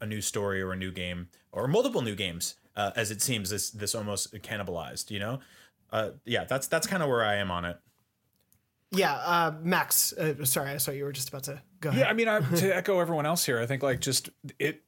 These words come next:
Speaker 3: it all feels kinda samey, you know, like, hearing that it's a remake or a remaster or a redo. Even the fact that the H B O show is a retelling of the first game. I mean, obviously they're gonna change some stuff, but, like, I was sort of hoping that it would expand that universe and do some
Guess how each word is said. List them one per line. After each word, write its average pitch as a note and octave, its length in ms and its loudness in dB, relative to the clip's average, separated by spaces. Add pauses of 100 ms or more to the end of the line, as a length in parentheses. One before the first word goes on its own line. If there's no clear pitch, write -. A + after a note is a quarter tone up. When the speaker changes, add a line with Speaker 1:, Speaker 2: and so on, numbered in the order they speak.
Speaker 3:
it D3 100 2
all E3 160 4
feels F#3+ 240 2
kinda F#3 280 2
samey, G#3 580 2
you A#3 140 -2
know, C#4 160 2
like, F#3+ 160 2
hearing G3+ 280 0
that F#3+ 140 2
it's F3+ 160 0
a D#3 80 0
remake F#3 480 0
or D3 120 2
a - 20 2
remaster E3 600 2
or C#3+ 200 4
a C3 40 2
redo. D#3+ 360 2
Even G3 160 2
the G3 60 2
fact F#3 260 0
that F3 100 0
the D3 140 0
H D#3 180 0
B C#3+ 100 0
O D3 100 2
show C#3+ 340 2
is B2 160 -2
a A#2+ 60 -2
retelling A#2 720 0
of A2 320 -4
the A2+ 60 -8
first A#2 300 -2
game. A2 420 -4
I - 60 -8
mean, A#2+ 100 0
obviously B2+ 300 2
they're B2 80 0
gonna A#2+ 120 0
change C3+ 340 2
some C3 80 0
stuff, A2 400 -2
but, C3+ 100 -4
like, A#2 240 -2
I B2 100 2
was D#3+ 160 2
sort D#3 160 2
of C#3 80 0
hoping D#3 300 2
that D3 100 2
it D3+ 60 -2
would C#3 240 -4
expand D3+ 460 2
that F3 100 2
universe B2 400 0
and A2 100 -2
do B2+ 120 0
some C#3 340 -2